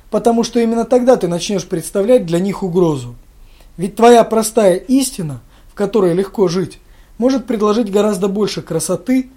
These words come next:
больше комфорта, больше мира, больше радости и больше любви к себе и другим, чем все, что могут выдумать твои соседи по земле.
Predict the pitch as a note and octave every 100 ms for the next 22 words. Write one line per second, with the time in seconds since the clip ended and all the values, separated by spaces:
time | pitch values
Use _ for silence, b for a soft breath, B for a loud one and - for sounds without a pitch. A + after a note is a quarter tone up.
0 | b b E3+ G#3 G3+ E3+ D#3 C#3+ - A3
1 | G#3+ C#3 - b b - F#3+ C4+ - F#3
2 | F#3 F#3+ D#3+ C3+ b b - F3+ F#3 E3
3 | E3 A#3+ G3 D#3+ - D3 - F3+ G3+ -
4 | F3+ F#3 F3+ G3+ - G3+ E3+ F3 D3 F3
5 | E3+ E3 B2+ - b b b b - G#3
6 | G#3 - C4+ C#4 - - - - G3 A#3
7 | G#3 G3 G3+ G#3+ G3 E3+ F3+ G3 G3 G3
8 | G#3+ E3+ E3+ E3+ E3 E3+ C#3+